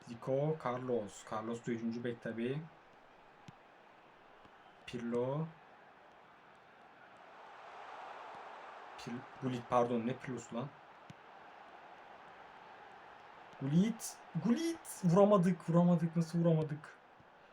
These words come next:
Eyvah. Allah'tan aldık topu. Şimdi Lam. Messi. Patrick Vieira. Gullit.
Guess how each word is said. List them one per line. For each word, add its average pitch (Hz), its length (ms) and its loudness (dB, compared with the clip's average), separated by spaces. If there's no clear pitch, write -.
Eyvah. 165 540 12
Allah'tan 120 560 4
aldık 143 300 2
topu. 131 240 -8
Şimdi 113 340 -2
Lam. 135 300 4
Messi. 139 640 -2
Patrick - 420 -10
Vieira. 151 480 4
Gullit. 160 500 2